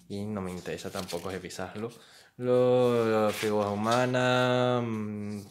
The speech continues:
juego, gesto, pero esto es su-, apenas si lo puede enfocar porque literalmente está hecho con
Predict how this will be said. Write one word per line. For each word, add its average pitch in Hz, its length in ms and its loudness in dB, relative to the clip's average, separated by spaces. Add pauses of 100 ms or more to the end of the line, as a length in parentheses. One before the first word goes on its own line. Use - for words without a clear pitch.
juego, 113 240 0 (440)
gesto, 135 880 4
pero 117 140 4
esto 107 400 0
es 107 240 -2
su-, - 640 -2
apenas - 880 2
si - 240 -2
lo 107 120 -4
puede 110 200 -2
enfocar 107 460 -2
porque 104 240 -4
literalmente 113 600 -2
está 104 220 -2
hecho 107 220 -2
con 104 220 -4